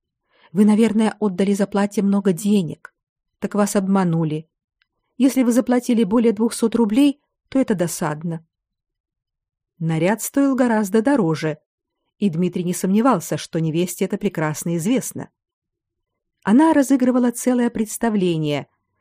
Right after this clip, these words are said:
лишь бы вывести его из равновесия своими шпильками.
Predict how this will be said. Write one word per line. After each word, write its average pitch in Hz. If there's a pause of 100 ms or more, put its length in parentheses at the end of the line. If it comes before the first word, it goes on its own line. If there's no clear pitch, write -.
(140)
лишь 220
бы 214
вывести 214
его 185
из 180
равновесия 175 (140)
своими 170
шпильками. 135